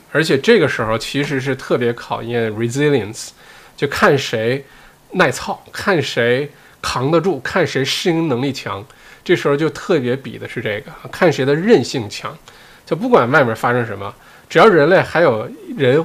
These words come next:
在喘气儿，我就必须是喘气儿那群人里的啊！就，就现在比的就是这个，一会儿跟大家聊聊这事儿哈。<laughs> 嗯，呃，雨杰在西北地区问了几个群，人家都不送。<laughs> 一个可能是有点远，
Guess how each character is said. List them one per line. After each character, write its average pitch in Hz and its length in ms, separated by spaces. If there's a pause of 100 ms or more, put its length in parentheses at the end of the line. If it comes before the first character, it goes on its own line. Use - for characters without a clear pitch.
在 175 140
喘 127 240
气 - 100
儿， 151 200 (220)
我 135 160
就 139 100
必 165 160
须 156 160
是 156 100
喘 120 200
气 - 120
儿 147 80
那 131 100
群 117 200
人 101 160
里 104 80
的 - 140 (100)
啊！ 113 180
就， 170 120
就 165 220
现 - 240
在 170 80
比 113 220
的 110 80
就 131 80
是 135 60
这 135 120
个， - 120 (760)
一 165 60
会 147 60
儿 - 20
跟 139 100
大 143 60
家 135 100
聊 110 140
聊 117 100
这 120 140
事 120 100
儿 104 100
哈。 - 680
<laughs> - 1600
嗯， 117 400 (1900)
呃， 131 100
雨 127 180
杰 151 160
在 160 120
西 156 240
北 135 160
地 123 120
区 135 180
问 147 120
了 143 80
几 120 120
个 117 80
群， 117 220
人 120 120
家 127 80
都 127 60
不 123 100
送。 127 260 (380)
<laughs> - 400
一 160 160
个 208 120
可 - 120
能 117 120
是 143 60
有 160 60
点 175 180
远， 117 220